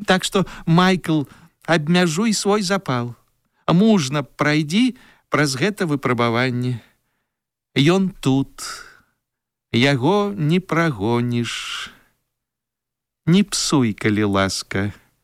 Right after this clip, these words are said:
фіесту». «Добра. Але ж і ён павінен трымацца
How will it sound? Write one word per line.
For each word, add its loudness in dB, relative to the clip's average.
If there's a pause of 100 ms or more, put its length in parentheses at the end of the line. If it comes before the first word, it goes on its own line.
(260)
фіесту». -2 (2500)
«Добра. 0 (1700)
Але 2
ж -2
і 4 (160)
ён 2
павінен 0
трымацца -2